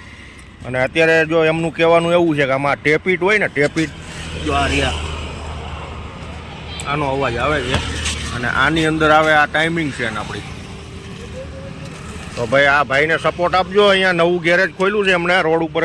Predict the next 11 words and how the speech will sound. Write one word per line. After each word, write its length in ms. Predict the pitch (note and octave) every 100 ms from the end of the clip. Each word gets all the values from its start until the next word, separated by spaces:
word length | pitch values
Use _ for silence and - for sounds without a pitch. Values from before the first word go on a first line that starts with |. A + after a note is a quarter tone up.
| D#3
જ 20 |
આ 60 | D3
બગ-, 180 | C3+ B2+
બગીચાની 460 | C#3 D3+ D3 C#3+ C#3+
આગળ 240 | C#3 C#3
આપણે. 220 | C3+ D3 F#3+ - - - - - - B2
અને 160 | B2 B2 B2+ B2
સામે 360 | C#3 C#3+ D#3+ D#3
છે 100 | D#3
આપણે 300 | D#3 D#3 D#3 D3+ D3 - - - - - - - - A#2+
વાસણા 720 | C#3 - D#3 D#3 D#3 D#3